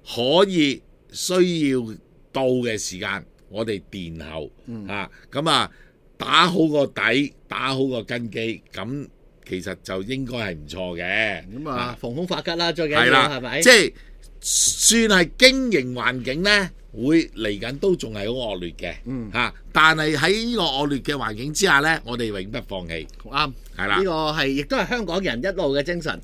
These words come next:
Speaker 1: 係啦。
Speaker 2: 即係以往咁多年呢，其實香港都好多嘅挑戰㗎嘛。
Speaker 1: 係。
Speaker 2: 即係你就算係喺七八十年代，所謂喺香港經濟起飛嗰陣時候，
Speaker 1: 啊。
Speaker 2: 你估做生意容易咩？
Speaker 1: 啊。
Speaker 2: 就，就，就係失-，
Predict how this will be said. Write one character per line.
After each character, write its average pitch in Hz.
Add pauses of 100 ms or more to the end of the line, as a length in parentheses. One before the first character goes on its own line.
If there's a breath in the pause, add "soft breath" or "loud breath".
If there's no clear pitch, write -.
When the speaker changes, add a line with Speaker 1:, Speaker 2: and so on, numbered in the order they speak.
Speaker 1:
係 196
啦。 -
Speaker 2:
即 -
係 214
以 165
往 165
咁 170
多 185
年 110
呢， 151
其 123
實 113
香 170
港 143
都 165
好 131
多 147
嘅 123
挑 139
戰 113
㗎 110
嘛。 95
Speaker 1:
係。 98 (100)
Speaker 2:
即 208
係 151
你 143
就 135
算 135
係 123
喺 135
七 190
八 143
十 131
年 98
代， 113
所 143
謂 135
喺 127
香 165
港 139
經 151
濟 131
起 120
飛 143
嗰 131
陣 139
時 127
候， 87
Speaker 1:
啊。 85
Speaker 2:
你 143
估 151
做 143
生 151
意 120
容 87
易 101
咩？ 123
Speaker 1:
啊。 139
Speaker 2:
就， 123
就， 117 (100)
就 135
係 120 (220 loud breath)
失-， -